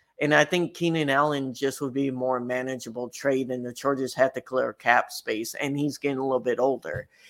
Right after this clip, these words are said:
So, like, Zach, would you trade a third to get Keenan Allen?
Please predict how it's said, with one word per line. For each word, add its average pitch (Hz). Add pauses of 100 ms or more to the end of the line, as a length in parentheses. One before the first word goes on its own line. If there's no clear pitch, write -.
(120)
So, 160
like, 135 (580)
Zach, 139
would 143
you 156
trade 170
a 151
third 147
to 156
get 131
Keenan 139
Allen? 147